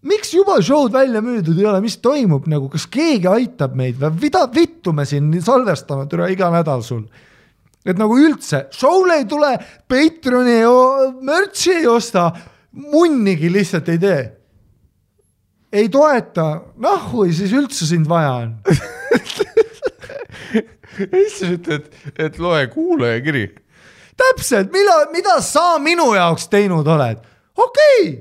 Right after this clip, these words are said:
Speaker 1: ma loen kuulajakirja, tead miks? Sest et see nädal tuli Patreone. Ja kui järgmine nädal on natu-, <laughs> järgmine nädal on natukenegi vähem uusi tulijaid,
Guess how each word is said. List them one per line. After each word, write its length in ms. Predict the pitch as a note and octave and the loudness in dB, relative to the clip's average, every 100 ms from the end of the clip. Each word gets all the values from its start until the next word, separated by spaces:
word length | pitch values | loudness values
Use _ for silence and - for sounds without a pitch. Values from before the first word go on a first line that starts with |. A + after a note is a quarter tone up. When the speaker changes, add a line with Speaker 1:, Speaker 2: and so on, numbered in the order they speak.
| - _ _ _ _ _ - | -18 _ _ _ _ _ -4
Speaker 1:
ma 120 | B3+ | 0
loen 360 | F4 F#4 B3+ | 2 2 0
kuulajakirja, 600 | A3+ B3 G#3+ F#3 F#3 A3+ | 0 0 2 0 0 0
tead 220 | A#3+ C#4 D4 | 2 0 -2
miks? 240 | D#4+ - | -6 -4
Sest 180 | A#3 C4 | -6 -6
et 140 | - | -8
see 180 | - D#4+ | -2 0
nädal 360 | D#4+ D#4+ D4 - | 0 0 -2 0
tuli 340 | D#4 D#4 D#4 | 0 2 2
Patreone. 680 | E4 E4+ E4 C4+ A3+ F3 D3 B2+ _ _ _ - | 2 0 0 -2 -2 -2 -4 -6 _ _ _ -4
Ja 120 | B3 | -2
kui 120 | D4+ D#4+ | 0 2
järgmine 360 | F4 F4 D#4+ | 2 2 0
nädal 180 | D#4+ E4 | 0 -2
on 180 | D#4+ D#4 | -4 -6
natu-, 920 | - - B3+ F4+ G#4 F#4 G4+ D#5+ A4+ F5 C5 D#5+ - D#5 D5 D5 C#5 C#5+ | -14 -18 -16 -6 -2 2 4 4 4 2 4 2 4 2 2 2 0 0
<laughs> 840 | C#5+ F4+ - F4 - - - - | 0 0 2 0 0 -8 -8 -2
järgmine 320 | F4+ F4+ F4+ | 0 2 0
nädal 280 | - - B3+ - - | 0 0 -2 -2 -6
on 220 | E4+ C#4 - - - | -2 -2 -2 -12 -10
natukenegi 880 | - G4 G#4+ F4+ E4+ G4 D4+ C4+ C4+ | -4 -2 -2 -2 0 0 0 -2 0
vähem 400 | F4 G4+ D#4 C#4+ | 2 2 2 0
uusi 320 | D4+ D4 D#4+ | 0 0 0
tulijaid, 640 | D#4 D4+ C#4+ C#4 C4+ - | 0 0 0 0 0 -2